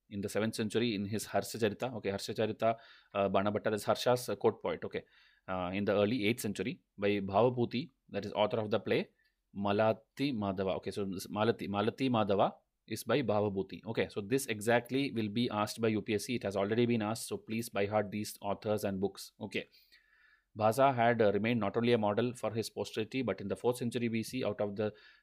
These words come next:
theme of Charu Datta accredited to him, Shudraka had recreated the famous play known as the Smrit Shakatika. Okay, Smrit Shakatika by,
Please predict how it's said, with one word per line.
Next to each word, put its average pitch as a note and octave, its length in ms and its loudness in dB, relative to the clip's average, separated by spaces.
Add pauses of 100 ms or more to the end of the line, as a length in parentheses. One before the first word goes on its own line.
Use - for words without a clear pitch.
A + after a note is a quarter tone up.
(120)
theme A#2+ 220 2
of C#3+ 280 -4
Charu A2+ 360 4
Datta G#2+ 480 0
accredited G#2+ 500 -8
to G#2+ 80 -2
him, G2+ 200 -6 (400)
Shudraka B2 580 2
had A2+ 280 4
recreated C3+ 540 0
the B2+ 80 4
famous A2+ 340 0
play G#2+ 320 0 (120)
known G#2 220 -2
as B2 180 -2
the G#2+ 100 -12
Smrit G2+ 400 -6 (240)
Shakatika. G#2+ 760 -4 (120)
Okay, F#2 220 -6 (140)
Smrit G#2 120 -8 (220)
Shakatika A#2 680 -4
by, G#2+ 240 -4